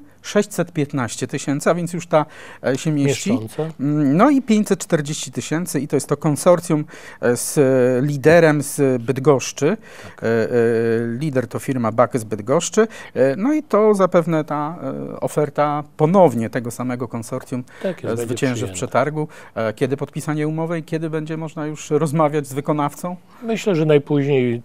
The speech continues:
Speaker 2: do końca tygodnia, być może na początku przyszłego zobaczymy, jak czasem dysponuje ta firma i przechodzimy już do konkretów.
Speaker 1: E, ile trzeba jeszcze czekać na ewentualne odwołania, czy już jest sprawa zamknięta?
Speaker 2: Myślę, że tutaj już, y, po raz drugi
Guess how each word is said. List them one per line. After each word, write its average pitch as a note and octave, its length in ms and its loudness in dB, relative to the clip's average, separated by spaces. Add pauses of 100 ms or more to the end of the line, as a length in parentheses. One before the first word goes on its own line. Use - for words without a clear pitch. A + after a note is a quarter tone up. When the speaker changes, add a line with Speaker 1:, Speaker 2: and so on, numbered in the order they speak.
Speaker 2:
do B2+ 200 -2
końca D3 340 4
tygodnia, C3+ 400 6
być A#2+ 200 -2
może C3 140 4
na C3 80 4
początku C3 400 -2
przyszłego B2+ 400 0
zobaczymy, B2 500 0
jak A2+ 240 -2 (520)
czasem B2 320 -2
dysponuje A#2 500 -4
ta B2 80 -2
firma C#3+ 460 -2 (540)
i C3+ 160 -6 (420)
przechodzimy A2+ 520 -4
już G2+ 140 -6
do G2 140 -8
konkretów. - 680 -14 (440)
Speaker 1:
E, B2 640 0
ile D3+ 200 -2
trzeba C#3 280 0
jeszcze C3+ 240 -4
czekać E3 340 -4
na C#3+ 220 -2
ewentualne C#3 480 -6
odwołania, C#3+ 540 0
czy - 140 -10
już C3 180 -8
jest C3+ 120 -8
sprawa B2+ 320 -6
zamknięta? A#2 560 -10 (180)
Speaker 2:
Myślę, D3+ 440 0
że B2+ 420 -2 (200)
tutaj B2 320 -8
już, A2+ 260 -8
y, A2 200 -12 (120)
po A#2+ 60 -10
raz A2 180 -6
drugi A2 360 -6